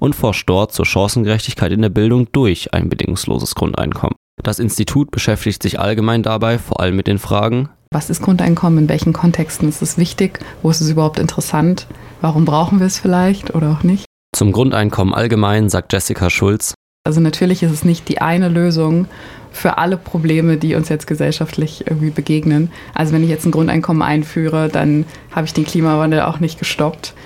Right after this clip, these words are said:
Speaker 2: Also ich stehe dem natürlich positiv gegenüber und hoffe, dass die Forschung auch das ergibt, weil ich schon denke, dass es zumindest Sicherheit gibt, dass es Ressourcen gibt, um überhaupt das Existenzminimum, und zwar auch psychisch und <laughs> physisch,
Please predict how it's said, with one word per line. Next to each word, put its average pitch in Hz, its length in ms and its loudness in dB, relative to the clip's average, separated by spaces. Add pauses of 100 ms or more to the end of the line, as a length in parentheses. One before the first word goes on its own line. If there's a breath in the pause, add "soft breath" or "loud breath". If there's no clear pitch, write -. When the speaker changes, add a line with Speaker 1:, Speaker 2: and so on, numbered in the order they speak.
Speaker 2:
Also 151 200 0
ich 160 80 -2
stehe 165 180 0
dem 165 160 4
natürlich 156 460 0
positiv 156 420 -2
gegenüber 151 400 0
und 156 160 0
hoffe, 160 220 -4
dass 151 140 -2
die - 100 -6
Forschung 151 420 -2
auch - 140 -10
das 151 160 -4
ergibt, 170 500 -2 (440 loud breath)
weil 147 180 0
ich 156 100 -2
schon 156 220 2
denke, 151 320 0
dass 151 240 -6
es - 320 -10 (240)
zumindest 151 680 0 (380)
Sicherheit 156 680 0
gibt, - 400 -6 (160)
dass 151 220 -2
es 147 260 -4
Ressourcen 156 460 0
gibt, 147 300 -2
um 147 120 -6
überhaupt 147 580 -4 (240)
das - 160 -6
Existenzminimum, 151 960 0
und 151 120 -2
zwar - 140 -4
auch - 100 -8
psychisch - 500 -4
und 170 160 2
<laughs> - 0 -
physisch, - 600 -2